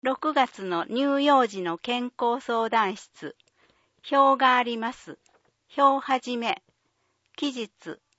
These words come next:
会場、時間の順に読みます。六日火曜日、中保健センター、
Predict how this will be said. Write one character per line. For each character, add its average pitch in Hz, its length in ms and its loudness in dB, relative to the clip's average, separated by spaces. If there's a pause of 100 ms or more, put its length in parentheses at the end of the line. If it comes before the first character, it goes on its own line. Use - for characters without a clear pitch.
(340)
会 262 360 2
場、 226 460 0 (480)
時 220 160 -12
間 247 340 4
の 180 140 -4
順 196 320 -8
に 196 180 -8
読 190 160 -6
み 190 80 -8
ま 190 160 -8
す。 - 240 -20 (1300)
六 254 160 -2
日 277 200 -2 (460)
火 247 160 -4
曜 233 360 0
日、 - 180 -12 (1080)
中 226 340 2
保 202 160 -4
健 262 320 -2
セ 247 240 -4
ン 202 120 -10 (100)
タ 151 340 -6
ー、 - 40 -20